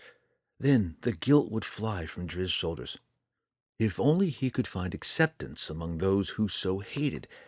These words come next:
as he himself hated, the ways of his dark people,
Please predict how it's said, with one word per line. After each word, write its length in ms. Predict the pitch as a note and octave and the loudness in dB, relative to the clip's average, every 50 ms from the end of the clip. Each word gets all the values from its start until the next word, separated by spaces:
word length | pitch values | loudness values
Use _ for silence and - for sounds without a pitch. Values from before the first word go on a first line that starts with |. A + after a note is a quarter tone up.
| - _ _ _ _ | -20 _ _ _ _
as 380 | - C2+ C2 C2+ C2+ - - - - | -6 -4 -4 -4 -4 -4 -6 -6 -6
he 140 | - A2+ | -6 -4
himself 560 | G2+ - - D#2 D#2 - - D3+ D3+ D3+ - - | -4 -4 -6 -6 -4 -2 -2 0 -2 -2 -4 -6
hated, 360 | - D2 B1+ B1 D2+ D#2 - - _ _ _ _ | -8 -8 -8 -6 -8 -10 -12 -16 _ _ _ _
the 100 | _ - | _ 0
ways 460 | F#2+ F2+ G#2+ B2+ C3+ A2 G2+ G#2+ G2+ - | 2 4 4 4 4 4 2 2 0 -2
of 120 | D#2+ D#2 | -2 -2
his 140 | - E2 D2 | -2 -2 0
dark 280 | C#2 F2 D#2 D2 D2+ - | 0 0 0 0 -2 -6
people, 420 | - - - - - - - - | -8 -8 -8 -8 -8 -10 -10 -10